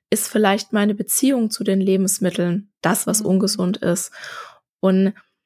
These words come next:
Speaker 1: also viele kommen da wirklich alleine auch raus. Ja, die fangen an zu lesen. Es gibt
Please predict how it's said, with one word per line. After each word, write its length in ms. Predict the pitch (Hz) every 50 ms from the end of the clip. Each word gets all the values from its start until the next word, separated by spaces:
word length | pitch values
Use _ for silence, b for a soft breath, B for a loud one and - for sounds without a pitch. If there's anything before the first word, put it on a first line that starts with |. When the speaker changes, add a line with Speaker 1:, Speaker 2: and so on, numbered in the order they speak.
| _ _ _ _ _ _ _ _ _ _ _ _ _ _ _ _ _ _ _ _ _ _ _ _ _ - - - _ _ _ _ _ -
Speaker 1:
also 180 | 214 208 226 214
viele 460 | - - - 240 247 285 302 302 - _ _ _ - -
kommen 340 | - - 254 233 254 247
da 220 | 226 214 202 202 -
wirklich 460 | 240 233 - 208 202 - - - _ _ _ - -
alleine 520 | - 208 208 185 175 180 214 285 302 294 -
auch 280 | - 269 262 - -
raus. 420 | 254 240 247 269 294 311 - - -
Ja, 100 | 226 233
die 100 | 240 226
fangen 380 | - - 208 208 220 214 214
an 200 | - - 202 196 -
zu 160 | - - 240
lesen. 500 | 208 226 254 285 285 269 - 240 240 240
Es 180 | 247 233 - -
gibt 360 | - 247 - - - - -